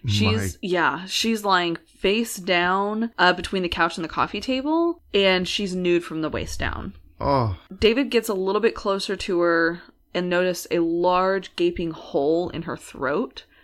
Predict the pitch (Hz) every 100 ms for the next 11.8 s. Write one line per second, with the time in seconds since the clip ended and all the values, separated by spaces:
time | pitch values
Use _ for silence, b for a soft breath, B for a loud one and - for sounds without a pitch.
0 | b b 185 165 156 180 175 170 - -
1 | - - - 185 185 170 156 147 107 87
2 | - 80 - - - - 156 190 180 107
3 | 113 123 87 85 233 170 110 95 120 -
4 | - 107 90 87 - 117 - _ _ -
5 | 196 190 - 156 - - - - _ _
6 | _ - - 196 196 202 208 - 160 160
7 | - 165 170 - - - 190 185 170 165
8 | - - 127 - - - - 135 147 120
9 | 82 B B B B _ _ 208 214 202
10 | 190 - - 214 196 196 202 208 233 226
11 | - 220 226 - 175 170 175 -